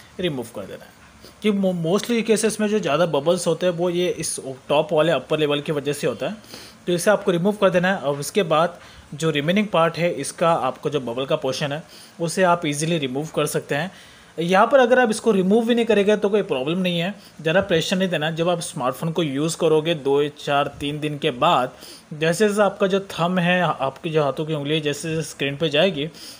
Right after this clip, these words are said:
आप जिस तरीके से swiping करेंगे automatically जो bubbles हैं वो गायब हो ही जाएगा। So don't worry about this। But still अगर आपको अभी नहीं कर, remove करना ही है इस bubbles को,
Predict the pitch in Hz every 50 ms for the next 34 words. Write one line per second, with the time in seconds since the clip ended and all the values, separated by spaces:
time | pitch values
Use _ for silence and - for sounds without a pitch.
0 | - - 143 139 147 165 160 - 180 156 175 165 - 175 170 - 156 127 139 -
1 | 190 185 175 180 170 175 185 190 - 151 165 160 - 202 202 196 180 170 196 196
2 | 180 185 196 190 180 190 190 185 170 165 135 131 131 180 202 196 - 156 120 117
3 | 123 - - - - - - - - 160 147 156 170 180 156 147 131 131 135 156
4 | 175 170 - - - 127 131 139 131 120 147 135 117 120 113 101 98 95 95 92
5 | 90 - - - - - - - - 220 185 190 185 175 170 151 143 135 117 104
6 | 101 95 92 95 98 - - - - - - - 175 190 175 - - 240 247 240
7 | 226 220 220 214 202 202 - 208 208 190 - - 143 143 170 196 185 170 143 -
8 | - 123 117 120 120 135 147 185 175 - - - 120 113 131 165 208 208 175 202
9 | 202 190 170 156 156 156 185 190 175 - - 196 220 233